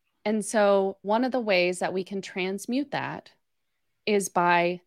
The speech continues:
taking a moment when we sit down with our plate of food, taking a moment and just thinking about where it came from, what its journey was, and how it got to where it is today, and then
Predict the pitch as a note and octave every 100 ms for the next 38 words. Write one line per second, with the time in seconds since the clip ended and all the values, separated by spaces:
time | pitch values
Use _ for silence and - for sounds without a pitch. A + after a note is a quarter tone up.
0 | _ _ - - B3 A#3+ A#3 A#3 A3+ E3
1 | D3+ - - _ _ _ F3 F#3+ B3+ -
2 | C#4+ A#3 A3 G#3+ G3+ G3+ F#3 G#3+ G3 G3
3 | - C#3+ - F3+ - A#3+ C4+ C4 A3 F3
4 | F3 F3 - - - G#3 G#3+ - B3+ A3+
5 | F#3+ F3+ F3 F#3 F#3+ - - F#3 E3+ D#3+
6 | F#3+ F#3+ _ _ _ _ _ _ _ _
7 | G#3 G#3+ A3 - E3+ F3 F3 D3 - G3+
8 | - _ _ _ _ - G3 F3+ A3 A3+
9 | - G3+ - - G#3 F3 E3+ F3 F#3 F#3
10 | F3+ F3 - F3 D#3+ D3 F#3 - _ _
11 | _ _ G3+ G3+ G3+ G3+